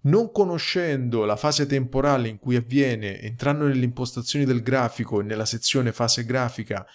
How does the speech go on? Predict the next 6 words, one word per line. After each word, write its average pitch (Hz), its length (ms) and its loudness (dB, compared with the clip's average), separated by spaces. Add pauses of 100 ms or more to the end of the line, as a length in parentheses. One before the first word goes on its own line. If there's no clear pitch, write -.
(160)
seleziono 120 1000 2
massima 120 760 -2 (720)
ed 190 160 2
eccolo 208 320 2
qui. 143 340 0 (2750)
Ora 143 460 6